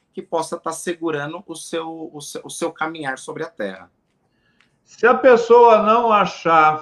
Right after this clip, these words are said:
Speaker 2: folha da fortuna fresca, serve a seca, Babá?
Speaker 1: Serve também, tá?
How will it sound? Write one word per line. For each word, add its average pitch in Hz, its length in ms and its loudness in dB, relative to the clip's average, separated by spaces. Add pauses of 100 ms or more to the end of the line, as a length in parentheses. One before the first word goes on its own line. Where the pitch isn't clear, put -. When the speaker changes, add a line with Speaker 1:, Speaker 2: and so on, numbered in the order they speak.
(160)
Speaker 2:
folha 170 320 0
da 160 140 0
fortuna 147 680 -6
fresca, 117 1080 -4 (220)
serve 196 440 2
a 160 80 4
seca, 226 420 2
Babá? 110 520 -2 (580)
Speaker 1:
Serve 120 360 -4
também, 127 500 -12 (500)
tá? 98 300 -12